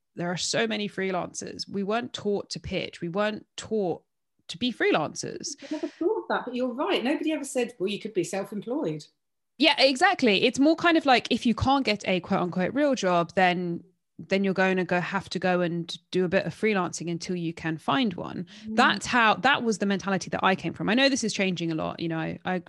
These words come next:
Speaker 1: I graduated over ten years ago now. So th-, this is, this is changing a lot. Um, but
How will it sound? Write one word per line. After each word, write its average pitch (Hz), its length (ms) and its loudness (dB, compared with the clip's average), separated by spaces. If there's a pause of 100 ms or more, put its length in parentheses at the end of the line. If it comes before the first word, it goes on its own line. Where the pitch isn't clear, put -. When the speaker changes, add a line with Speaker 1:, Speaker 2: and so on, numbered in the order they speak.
Speaker 1:
I 190 60 -4
graduated 170 640 -6 (280)
over 170 160 -2
ten 160 180 -6
years 156 180 -4
ago 160 200 -6
now. 135 180 -6
So 175 220 -2
th-, 180 180 -4
this - 220 -4
is, - 280 -6
this 170 180 -10
is - 60 -6
changing 175 400 0
a 160 60 -4
lot. - 240 -8 (460)
Um, 190 500 2 (1300)
but - 840 2